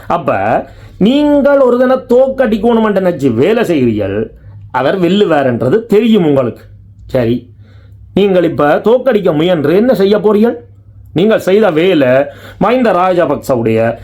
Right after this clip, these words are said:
அல்லது அந்த, அந்த அரசுடைய கோபத்தை சம்பாதிச்சது. நீங்கள் தோற்கடிக்கணும் என்று உச்சகட்டமா வேலை செய்த ஒருத்தர்கிட்ட எந்த முகத்தோட நீங்கள் போய்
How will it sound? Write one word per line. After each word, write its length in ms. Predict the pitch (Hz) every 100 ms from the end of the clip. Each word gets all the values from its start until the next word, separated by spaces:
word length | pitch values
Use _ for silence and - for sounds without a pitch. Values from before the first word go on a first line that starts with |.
| -
அல்லது 300 | 220 269 262
அந்த, 440 | 240 220 202 180 -
அந்த 320 | 170 180 180
அரசுடைய 800 | 170 226 196 135 110 110 139 208 - -
கோபத்தை 540 | - 277 311 285 175 196
சம்பாதிச்சது. 600 | 147 120 95 87 - - - - - - - - - -
நீங்கள் 440 | 226 320 320 294
தோற்கடிக்கணும் 760 | - 285 294 294 269 269 269 262
என்று 180 | 254
உச்சகட்டமா 600 | 254 247 262 226 240 208
வேலை 260 | 190 254 247
செய்த 260 | 220 214 170
ஒருத்தர்கிட்ட 680 | 156 220 226 147 117 117
எந்த 340 | 190 339 415 339
முகத்தோட 720 | 220 208 254 185 240 214 240
நீங்கள் 440 | 214 220 202 170
போய் 600 | 139 160 127 123 220 -